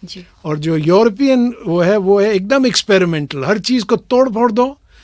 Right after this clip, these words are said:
Speaker 2: और उसमें से देखो नया क्या निकलता है।
Speaker 1: हाँ, हाँ, जी। तो, ए, कह सकते हैं कि वक्त बदलता गया, उसका रूप भी बदलता गया।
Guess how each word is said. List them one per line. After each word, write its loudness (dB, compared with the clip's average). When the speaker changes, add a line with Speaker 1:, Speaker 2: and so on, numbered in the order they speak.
Speaker 2:
और 0
उसमें -2
से -2
देखो 2
नया -2
क्या -8
निकलता -14
है। -20
Speaker 1:
हाँ, -14
हाँ, -14
जी। -8
तो, -2
ए, -10
कह -6
सकते -8
हैं -4
कि -2
वक्त -4
बदलता -4
गया, -4
उसका -8
रूप -6
भी -6
बदलता -8
गया। -8